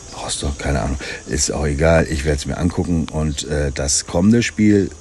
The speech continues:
ich bin im Moment auf Formentera, keine Ahnung, wo ich das gucke, aber, äh, im Real Life oder so werde ich's mir aufs H S V T V bestimmt reinziehen,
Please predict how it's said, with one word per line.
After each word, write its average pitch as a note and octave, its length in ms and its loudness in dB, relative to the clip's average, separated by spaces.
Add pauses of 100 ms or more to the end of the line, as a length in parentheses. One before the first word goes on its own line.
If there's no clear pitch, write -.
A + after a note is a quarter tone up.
(180)
ich G#2 260 6
bin F2+ 140 0
im - 80 -4
Moment E2+ 420 -2
auf D#2 140 -4
Formentera, D#2 760 -4 (460)
keine E2 380 0
Ahnung, D#2+ 180 -2
wo D#2+ 100 0
ich C#2 80 -2
das C#2 180 -4
gucke, E2 440 -2
aber, D2 400 -2 (320)
äh, D2 240 -4 (240)
im C2+ 360 -6
Real F2+ 200 6
Life D#2+ 360 2
oder D#2 200 2
so D2+ 240 0
werde C#2+ 160 -2
ich's C#2+ 160 -4
mir C2+ 160 -4
aufs - 240 -8 (280)
H - 220 -10
S - 100 -2
V C#2+ 220 -8
T - 80 -8
V C#2 220 -6
bestimmt C#2+ 340 -6
reinziehen, D2 460 -6